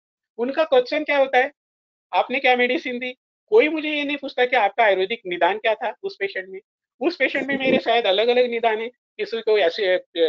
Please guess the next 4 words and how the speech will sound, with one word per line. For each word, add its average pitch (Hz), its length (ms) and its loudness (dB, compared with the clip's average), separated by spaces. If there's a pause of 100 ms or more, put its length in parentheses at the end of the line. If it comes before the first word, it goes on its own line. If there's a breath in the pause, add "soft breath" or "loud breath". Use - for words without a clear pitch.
(280 loud breath)
अम्ल 190 180 0
पित्त - 240 -4
है। 247 400 4 (1200)
आ, 165 200 2